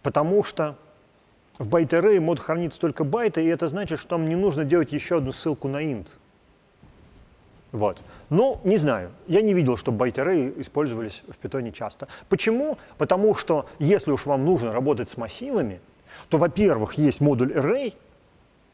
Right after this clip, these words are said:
точнее, он есть во-вторых, что есть, во-первых, э, это, да, во-первых, есть модуль array, такой очень в гвидовском стиле, с птичьим языком задания типов и так далее. Вот модуль array как раз используется очень часто для связи с,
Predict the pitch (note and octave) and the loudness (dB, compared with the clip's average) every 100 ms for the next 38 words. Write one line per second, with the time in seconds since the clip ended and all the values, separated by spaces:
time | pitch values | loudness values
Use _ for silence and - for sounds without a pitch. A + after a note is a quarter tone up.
0 | _ _ - C#3+ - D#3+ D3 D3 - C3 | _ _ -4 -4 0 2 4 2 2 0
1 | - D#3 D3+ G#2+ - - _ - B2+ - | 2 2 2 -2 -8 -20 _ -4 -4 -2
2 | B2+ C#3 A#2 - - - C#3 B2 A#2+ C3+ | -2 0 -2 -6 -14 -10 -8 -6 -6 -8
3 | G#3+ - - _ _ _ _ _ - C3 | -10 -14 -20 _ _ _ _ _ -2 2
4 | E3 C3 G#2 - - B2+ A#2+ C3 E3+ C#4 | 2 2 0 -4 -2 0 2 2 0 -2
5 | B3 - _ _ _ _ - - B2+ - | -6 -14 _ _ _ _ -4 2 2 0
6 | - D3+ D#3+ B2 B2+ F3 B2 - B2+ - | -2 0 2 2 4 2 0 -4 -6 -6
7 | - F#3 - - E3 C3+ B2 B2 D3 C#3+ | -2 -2 -2 -2 -2 0 0 0 0 -2
8 | A2 A#2+ B2 A2+ A2+ G3+ - C3 A2 C3 | -2 -2 -2 -4 -4 -6 -6 -6 -2 -2
9 | B2+ G#2 E2+ G#2 _ _ - - D#3 F3 | 0 -2 -4 -16 _ _ -20 0 0 4
10 | G3+ G3 E3 D#3 E3+ C4 - D#3+ D#3+ C3 | 4 6 4 4 2 2 0 0 0 0
11 | G2+ - - E3+ - G3 A3 G3+ D3+ C#3+ | -2 -8 -2 -2 2 2 4 2 2 -4
12 | - - F3 F3 - F3+ C#3+ - A2 A#2 | -2 0 2 0 0 2 2 -2 -2 -2
13 | A#2+ C3+ E3+ C3+ B2 - - C3+ C3 | -2 0 0 0 -2 -4 -2 0 -2